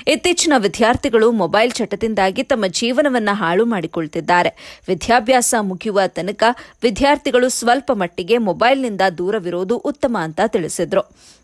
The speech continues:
ನಂತರ ವಾರ್ಷಿಕೋತ್ಸವದ ಪ್ರಯುಕ್ತ ಪುಟ್ಟ ಪುಟ್ಟ ಪುಟಾಣಿಗಳು ಸಾಂಸ್ಕೃತಿಕ ಕಾರ್ಯಕ್ರಮಗಳನ್ನ ನಡೆಸಿಕೊಟ್ರು. ಹಾಗೆ ನೃತ್ಯಗಳ ಮೂಲಕ ನಡೆದಿದ್ದ ಪೋಷಕರು ಹಾಗೂ ವಿದ್ಯಾರ್ಥಿಗಳನ್ನ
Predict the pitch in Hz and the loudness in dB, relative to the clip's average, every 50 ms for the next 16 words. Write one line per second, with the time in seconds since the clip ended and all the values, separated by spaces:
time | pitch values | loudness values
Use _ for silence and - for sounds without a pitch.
0 | - 214 233 254 277 254 - 285 233 226 254 208 208 185 185 - - 208 - 262 | -4 0 0 0 2 2 2 4 4 4 4 4 2 0 0 -2 -8 -2 -2 -2
1 | 254 - - 247 185 190 180 175 175 - 175 175 190 208 196 - - 226 269 - | -2 0 -4 -4 -4 0 0 0 0 0 -2 -4 -4 -4 -4 0 2 2 2 0
2 | - - - - _ - 320 349 339 - 381 - - 262 - - 220 185 - - | -4 -20 -20 -20 _ 0 0 0 2 2 -2 -2 -2 -4 -2 2 0 0 2 -2
3 | 120 - 147 170 208 233 254 240 240 226 226 262 - - 302 285 302 302 - - | -4 0 2 2 2 0 0 2 2 2 2 2 2 2 2 2 2 0 -4 -4
4 | 302 247 - - - 214 196 262 - 180 156 165 196 185 - 220 196 185 165 185 | -6 -6 -6 -2 2 2 2 2 2 0 0 0 0 -2 -4 -6 -6 -4 -2 -2
5 | 175 175 180 185 175 165 175 180 - 180 175 - 175 - - 233 277 277 262 220 | -2 -2 -2 -2 -4 -4 -4 -4 -4 -6 -2 -2 -4 -2 2 2 2 4 4 2
6 | 180 165 160 185 202 202 202 196 196 - 247 208 226 220 196 180 165 160 165 190 | 0 2 2 0 0 2 0 -2 -2 -2 -4 0 2 2 2 2 0 -2 -4 -2
7 | 214 247 - - 196 180 214 - - - - - - - 240 269 285 302 - 330 | -4 -4 -2 0 0 0 0 -2 -8 -20 -20 -16 -6 0 2 2 2 2 0 -2
8 | 320 254 - 220 196 - - 202 220 - - 247 - 240 233 254 233 240 180 170 | -2 2 2 0 2 2 0 -2 -2 -2 -4 0 0 0 0 0 0 0 -2 -2
9 | - 180 165 175 - - - 214 226 226 - - 220 208 180 170 156 | -4 -8 -8 -8 -10 -4 -2 -2 -2 -2 -2 -6 -4 -2 -2 -2 0